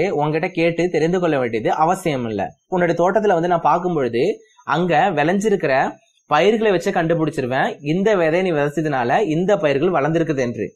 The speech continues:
அதே போலதான் உண்மையான சத்தியம் நமக்குள்ள போகும் பொழுது நம்மளுடைய வாழ்க்கையிலயும் மாற்றங்கள் வரும்.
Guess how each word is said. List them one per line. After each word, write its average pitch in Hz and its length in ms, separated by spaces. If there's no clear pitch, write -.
அதே 151 300
போலதான் 165 460
உண்மையான 214 500
சத்தியம் 185 320
நமக்குள்ள 165 340
போகும் 165 280
பொழுது 135 280
நம்மளுடைய 190 360
வாழ்க்கையிலயும் 156 460
மாற்றங்கள் 180 400
வரும். 165 340